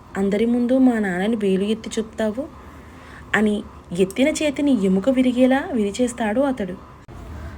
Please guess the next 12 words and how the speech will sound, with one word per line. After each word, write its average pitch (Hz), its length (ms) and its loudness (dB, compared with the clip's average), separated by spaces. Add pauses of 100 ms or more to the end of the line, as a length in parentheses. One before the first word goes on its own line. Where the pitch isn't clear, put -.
(180)
"అదన్నా, 226 380 6 (600)
అలానే 262 280 8
చెయ్యి, 208 260 0 (440)
వాడి 220 200 6
చెయ్యి 247 240 2
కాదు 233 300 4 (180)
కాలు 220 220 6
కూడా 302 180 8
విరిచేయి, 214 440 0 (640)
అప్పుడు 214 360 0
గాని 214 340 2
వాడికి 277 380 2